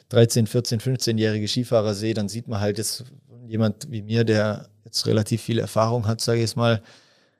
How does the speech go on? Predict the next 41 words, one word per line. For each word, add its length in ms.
relativ 360
einfach 360
zu 140
sehen, 280
wo 100
da 120
der 100
nächste 300
Schritt 240
hingehen 280
muss, 220
sei 140
es 100
Material 560
oder 160
sei 140
es 100
körperlich 580
oder 140
sei 140
es 80
von 120
der 60
Skitechnik. 600
Und 360
wir 160
haben 80
halt 100
leider 640
das 180
Problem, 400
dass 420
viele 340
Trainer, 640
gerade 220
im 100
unteren 380
Bereich, 420
das 200
halt 160
auch 260